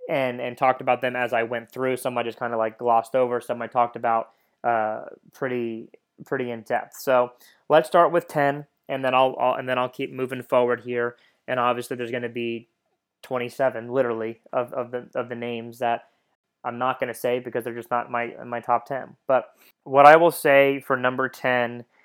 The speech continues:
is I'm gonna go Gone with the Wind for ten. It could be controversial. It's one of the biggest movies of all time.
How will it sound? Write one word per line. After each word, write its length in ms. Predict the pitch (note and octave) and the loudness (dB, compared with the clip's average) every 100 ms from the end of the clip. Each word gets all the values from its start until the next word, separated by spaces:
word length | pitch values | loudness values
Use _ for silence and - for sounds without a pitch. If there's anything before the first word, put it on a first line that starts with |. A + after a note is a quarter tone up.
| _ _ _ _ | _ _ _ _
is 960 | B2+ B2 B2 B2 B2 A#2+ A#2 - - _ _ _ _ - | 0 4 4 2 0 -4 -10 -14 -16 _ _ _ _ 0
I'm 140 | C3+ | 2
gonna 180 | E3 E3+ | 4 4
go 140 | D#3+ | 4
Gone 200 | D3+ D3 | 8 8
with 120 | D3 C#3+ | 6 0
the 100 | C3+ | 0
Wind 240 | C3+ C3 | 0 -2
for 100 | B2+ | -6
ten. 480 | - B2+ B2 A#2+ A#2+ | -4 -2 -2 -4 -8
It 200 | A#2+ B2 | -10 -6
could 140 | - D3+ | -2 -2
be 80 | |
controversial. 840 | D3 C#3+ C3+ C3+ B2+ B2+ - B2+ B2 | 2 2 2 0 2 2 2 0 0
It's 180 | B2 - | -4 -6
one 140 | C3 | -4
of 60 | B2+ | -4
the 60 | |
biggest 380 | A#2+ C3 B2+ B2 | -6 -6 -6 -6
movies 260 | C3 B2 B2 | -8 -8 -6
of 100 | B2 | -2
all 180 | A#2+ A#2 | 0 -2
time. 480 | - A#2 A2+ A2+ | -6 -8 -8 -12